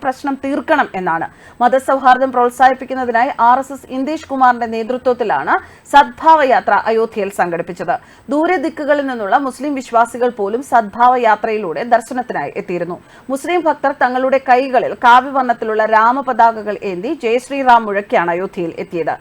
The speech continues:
രാമൻ തങ്ങൾക്കും പ്രവാചകനെ പോലെയാണെന്നും ഹിന്ദുക്കളുടെ പ്രവാചകനാണെന്നും മുസ്ലിം വിശ്വാസികൾ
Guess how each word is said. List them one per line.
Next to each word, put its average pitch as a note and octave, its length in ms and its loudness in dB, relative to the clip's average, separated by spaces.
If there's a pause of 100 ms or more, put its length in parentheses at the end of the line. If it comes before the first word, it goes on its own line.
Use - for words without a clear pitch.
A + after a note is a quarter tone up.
(320)
രാമൻ B3+ 380 6
തങ്ങൾക്കും C#4 400 0
പ്രവാചകനെ C#4+ 580 2
പോലെയാണെന്നും B3 640 0
ഹിന്ദുക്കളുടെ B3+ 560 -4
പ്രവാചകനാണെന്നും A#3+ 920 0
മുസ്ലിം B3+ 340 -6
വിശ്വാസികൾ G3 580 -2